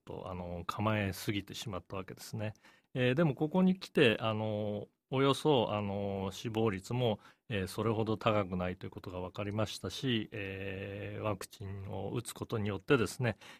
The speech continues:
えー、重症化もある程度防がれるということが、えー、分かってきて、まあ、我々は、あの、集団的な、こう、免疫ができると同時に、まあ、集団的な心理的な免疫もできてきたわけですよね。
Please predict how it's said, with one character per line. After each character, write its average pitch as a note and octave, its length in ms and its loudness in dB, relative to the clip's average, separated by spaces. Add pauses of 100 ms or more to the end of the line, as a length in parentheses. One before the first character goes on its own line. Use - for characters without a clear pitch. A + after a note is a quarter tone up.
え A2 160 2
ー、 G#2 40 0
重 G#2+ 200 4
症 G2+ 220 0
化 G#2 100 0
も G2 140 0
あ G2 60 0
る G2+ 100 -4
程 G#2+ 180 0
度 F2+ 80 -6
防 A2 300 -2
が A2+ 140 2
れ A#2+ 120 6
る - 180 -4
と - 60 -12
い G2 60 -4
う F#2+ 40 -6
こ A2 120 -10
と C#3+ 100 0
が、 G#2+ 160 6 (320)
え G2+ 240 4
ー、 - 20 0
分 G2 120 0
か A#2 80 4
っ A2 100 4
て - 80 -4
き - 100 -16
て、 G2+ 120 -6
ま A#2 140 4
あ、 G2+ 60 6
我 G#2+ 220 6
々 A#2+ 240 4
は、 A2+ 160 4
あ A2 60 0
の、 G#2 140 -2
集 C3+ 380 2
団 C3 220 4
的 A#2+ 220 0
な、 A2 100 2
こ A2 180 -2
う、 A2 40 2
免 B2+ 340 8
疫 A#2+ 160 -2
が A#2+ 80 6
で A2 140 0
き - 100 -4
る G#2 120 -2
と F#2 120 -6
同 G2+ 220 -2
時 - 120 -4
に、 G#2+ 140 0
ま A2+ 140 -2
あ、 G2 40 2
集 B2 240 2
団 A#2 200 4
的 A2+ 200 -2
な G#2 140 0
心 E3+ 280 8
理 E3 120 6
的 C#3+ 220 0
な B2+ 180 0
免 A#2 260 2
疫 A2 120 -6
も G#2 120 0
で A2 120 2
き - 100 -10
て - 100 -20
き - 80 -20
た - 120 -8
わ - 120 -10
け B2 60 -12
で A#2+ 100 -16
す - 140 -10
よ A2 80 -4
ね。 C3 80 -6